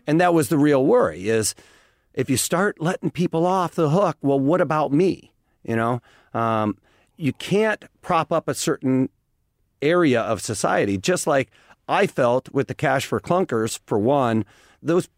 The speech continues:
companies were already giving incentives that were probably better than the incentive of a Cash for Clunker.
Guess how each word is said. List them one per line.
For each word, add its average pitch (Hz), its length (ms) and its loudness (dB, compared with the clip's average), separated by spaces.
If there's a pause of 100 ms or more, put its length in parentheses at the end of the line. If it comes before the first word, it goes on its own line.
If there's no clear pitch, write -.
(160)
companies 127 600 -2
were 101 260 -2
already 127 440 2
giving 101 320 0
incentives 98 760 -4 (300)
that 117 120 0
were 131 80 0
probably 196 460 2
better 123 460 0
than 110 200 0
the 104 100 0
incentive 101 540 -2
of 95 160 -4
a 92 60 -6
Cash 95 320 -4
for 85 140 -10
Clunker. - 420 -6